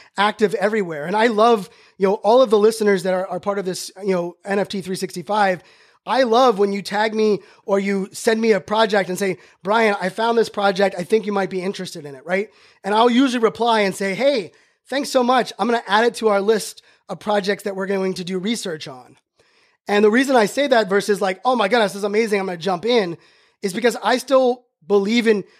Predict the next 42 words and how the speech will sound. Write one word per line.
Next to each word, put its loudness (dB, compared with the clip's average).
having 2
to 4
do -4
my 0
own 2
due -6
diligence. -2
And -2
I 4
also 4
believe, 0
like, 0
because 2
s-, -14
of -2
one 4
person's, 0
uh, 4
you 4
know, 2
ad-, -2
uh, -2
recommendation, 2
that's, -2
that's -2
hard 2
for -2
me 0
to, 2
to 2
make, 2
you 4
know, -4
my 2
own 4
actions 0
or 0
even -2
the 2
actions -2
of -2
this, -2